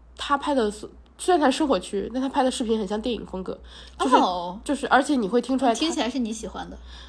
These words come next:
Speaker 1: 对，就是他不会把他的画面拍得很电影，但他的台词一听就是，
Speaker 2: 嗯。
Speaker 1: 就是他的说的话是台词
Speaker 2: 哦。
Speaker 1: 的感觉，我觉得他很有意思。然后他是个很小的up主，包括他之前做过跟我一模一样的事情，就是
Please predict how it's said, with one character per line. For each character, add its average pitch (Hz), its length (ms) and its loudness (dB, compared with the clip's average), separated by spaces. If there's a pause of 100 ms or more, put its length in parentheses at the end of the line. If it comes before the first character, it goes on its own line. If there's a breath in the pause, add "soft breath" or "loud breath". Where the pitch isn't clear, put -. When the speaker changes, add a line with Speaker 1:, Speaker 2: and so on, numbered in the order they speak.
(140)
Speaker 1:
对， 269 220 6
就 302 140 0
是 285 140 4
他 - 300 0
不 233 180 -4
会 311 140 2
把 220 140 -6
他 - 160 -2
的 294 80 4
画 339 220 -2
面 330 200 4
拍 - 160 -4
得 202 60 0
很 196 120 -4
电 190 140 -2
影， - 120 -6 (180)
但 320 140 4
他 - 120 6
的 262 120 2
台 - 300 -4
词 220 220 -4
一 233 140 0
听 262 160 0
就 247 80 2
是， 220 60 -2
Speaker 2:
嗯。 214 80 -12 (140)
Speaker 1:
就 277 100 0
是 226 80 2
他 - 180 -4
的 269 100 2
说 285 200 -2
的 262 60 0
话 247 120 2
是 233 100 -8
台 - 280 -8
词 175 400 -10 (260 loud breath)
Speaker 2:
哦。 262 480 -2
Speaker 1:
的 214 80 4
感 180 220 0
觉， - 200 -10 (220 loud breath)
我 233 80 4
觉 226 80 8
得 233 60 6
他 269 240 4
很 262 180 2
有 220 60 4
意 226 160 -2
思。 208 100 -6
然 196 80 0
后 208 60 -2
他 226 80 -8
是 254 100 -2
个 240 60 -2
很 226 160 -2
小 202 200 0
的 - 80 -2
up 185 220 -2
主， - 180 -12 (320 loud breath)
包 285 100 6
括 285 120 2
他 254 120 2
之 262 120 -4
前 208 260 -2
做 254 160 -4
过 240 120 0
跟 247 120 2
我 202 80 0
一 233 60 -4
模 226 120 -4
一 - 20 -2
样 175 100 -2
的 185 80 -4
事 185 140 -10
情， - 140 -12 (340 loud breath)
就 247 100 -2
是 226 240 2